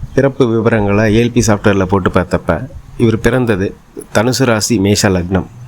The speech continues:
இருபத்தைந்து வயதிற்குரிய அட்சய லக்னமா வந்தது கடக அட்சய லக்னம், அதிபதி சந்திர பகவான் கடகத்திற்கு ஆறாம் வீடாகிய தனுசுல இருக்கார். இப்ப திருமணம் அப்படின்றப்ப நம்ம ஏழாம் பாவம் பார்க்கணும். கடகத்திற்கு ஏழாம் பாவம் மகரம்,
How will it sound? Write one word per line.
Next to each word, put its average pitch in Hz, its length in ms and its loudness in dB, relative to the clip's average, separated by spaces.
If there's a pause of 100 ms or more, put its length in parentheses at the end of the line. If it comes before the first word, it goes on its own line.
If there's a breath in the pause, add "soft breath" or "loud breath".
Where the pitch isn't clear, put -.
(120)
இருபத்தைந்து 123 560 2
வயதிற்குரிய 107 520 0
அட்சய 120 320 0
லக்னமா 101 320 0
வந்தது 90 360 -2
கடக 104 240 0
அட்சய 95 360 -2
லக்னம், 87 380 -2
அதிபதி 104 380 0
சந்திர 101 360 0
பகவான் 87 400 -2 (1500 loud breath)
கடகத்திற்கு 120 580 0
ஆறாம் 107 380 0
வீடாகிய 92 300 2
தனுசுல 95 380 0
இருக்கார். 82 300 -4 (1000 loud breath)
இப்ப - 120 2
திருமணம் 175 600 0
அப்படின்றப்ப 117 500 0
நம்ம 113 200 2
ஏழாம் 113 400 2
பாவம் 92 320 0
பார்க்கணும். 82 400 -4 (280)
கடகத்திற்கு 127 460 0
ஏழாம் 110 320 0
பாவம் 101 360 0
மகரம், 92 420 0